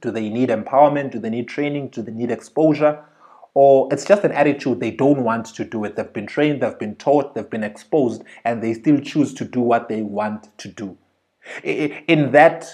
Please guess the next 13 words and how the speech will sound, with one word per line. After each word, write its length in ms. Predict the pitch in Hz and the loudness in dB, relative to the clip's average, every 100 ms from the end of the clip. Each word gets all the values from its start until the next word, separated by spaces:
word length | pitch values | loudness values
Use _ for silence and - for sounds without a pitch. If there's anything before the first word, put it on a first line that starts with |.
| - _ _ _ _ - _ _ _ _ _ - | -20 _ _ _ _ -20 _ _ _ _ _ -2
situation, 840 | - 151 - 131 135 147 - 135 113 | 4 4 4 4 6 4 4 -2 -2
you 220 | 110 113 | -2 -4
need 440 | 113 117 127 123 - | -4 -2 0 0 -6
to 100 | 117 | -8
confront 580 | 113 107 - 107 107 | -8 -8 -6 -8 -10
it. 140 | 120 _ | -20 _
You 120 | 135 | -6
need 180 | 123 131 | -4 -2
to 80 | - | -4
tackle 400 | - 160 151 143 | -2 -2 0 -2
it 240 | 123 - | -4 -6
head 220 | 131 123 - | -6 -6 -4
on. 260 | 110 98 | -6 -6